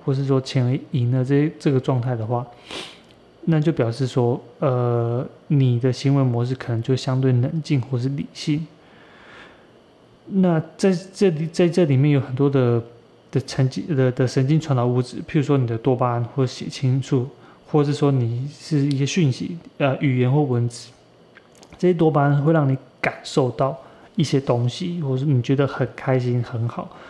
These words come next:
或者像血清素这些东西会让你冷静下来。呃，绝对是跟每一个人的状态是不一样，所以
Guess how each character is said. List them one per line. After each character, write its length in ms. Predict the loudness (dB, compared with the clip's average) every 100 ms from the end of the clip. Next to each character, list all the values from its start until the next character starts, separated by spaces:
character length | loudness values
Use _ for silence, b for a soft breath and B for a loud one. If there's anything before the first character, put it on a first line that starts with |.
| B B -2
或 100 | 0
者 60 |
像 180 | 2 0
血 200 | 2 -2
清 260 | 0 0 2
素 160 | 0
这 160 | -2 -2
些 60 |
东 180 | 0 0
西 160 | -2 -2
会 140 | 2
让 180 | 2 4
你 20 |
冷 160 | 2 0
静 220 | -2 -2
下 140 | -2
来。 200 | -8 -8 -12 B B B B B B B B _ _ -18 -4
呃， 220 | -4 -4 -10 _ _ _ _ _ -8
绝 140 | -2
对 160 | 2 2
是 140 | 2
跟 120 | 0 2
每 280 | 2 2
一 40 | 2
个 80 | 2
人 80 |
的 80 | 0
状 220 | 0 0 -2
态 160 | -4
是 140 | -8 -10
不 220 | -4 -4
一 20 |
样， 180 | -4 -6
所 160 | 0
以 140 | -2